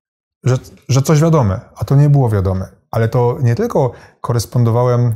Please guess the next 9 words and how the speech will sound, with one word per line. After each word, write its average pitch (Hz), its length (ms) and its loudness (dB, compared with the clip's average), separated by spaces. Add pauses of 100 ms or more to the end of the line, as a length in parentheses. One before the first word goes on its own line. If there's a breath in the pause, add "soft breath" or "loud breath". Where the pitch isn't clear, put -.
z 113 380 0
urzędami 120 500 0
takimi 110 340 -2
jak 104 320 -4
Urząd 110 280 -2
Prezydencki 110 760 -2
czy, 107 420 -2
czy 104 220 -4
na, 104 120 0